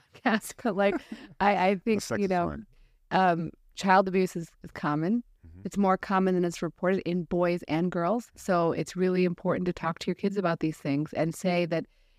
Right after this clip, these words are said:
Speaker 1: if someone touches you down there, the only one that should touch you is your parents or your doctors, and only if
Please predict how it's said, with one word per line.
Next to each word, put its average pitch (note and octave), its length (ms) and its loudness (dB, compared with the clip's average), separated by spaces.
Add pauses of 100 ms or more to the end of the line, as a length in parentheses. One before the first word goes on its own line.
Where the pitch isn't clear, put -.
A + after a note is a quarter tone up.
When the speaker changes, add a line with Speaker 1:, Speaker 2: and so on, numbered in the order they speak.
Speaker 1:
if F3+ 120 -4
someone F#3 360 0
touches F#3 340 -2
you F#3+ 80 2
down E3 280 0
there, E3 140 2
the D#3+ 140 0
only E3+ 220 0
one F3 260 0
that F3 180 0
should G3 240 -2
touch - 360 -4
you F#3+ 180 2
is D#3+ 260 -2 (160)
your D#3+ 140 -4
parents E3+ 640 0
or E3 400 -2 (320)
your F#3 100 2
doctors, F3+ 520 4
and F3+ 160 0
only G3 400 0
if F3+ 200 -4